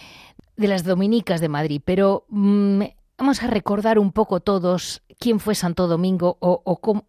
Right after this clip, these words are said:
quién es la Orden de Predicadores realmente, porque es, es lo que dejó Santo Domingo fundado.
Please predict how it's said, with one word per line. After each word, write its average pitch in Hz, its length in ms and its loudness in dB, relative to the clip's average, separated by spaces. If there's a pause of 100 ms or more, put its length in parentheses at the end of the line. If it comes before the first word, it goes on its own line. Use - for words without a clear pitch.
quién 233 220 0
es 175 100 -4
la 160 100 -2
Orden 160 220 -2
de 156 60 -6
Predicadores 151 600 -4
realmente, 151 360 -8
porque 175 220 -8
es, - 240 -8
es 170 140 -4
lo 165 140 0
que 175 120 -2
dejó 156 240 -4
Santo 151 300 -10
Domingo 147 320 -6
fundado. 151 440 -8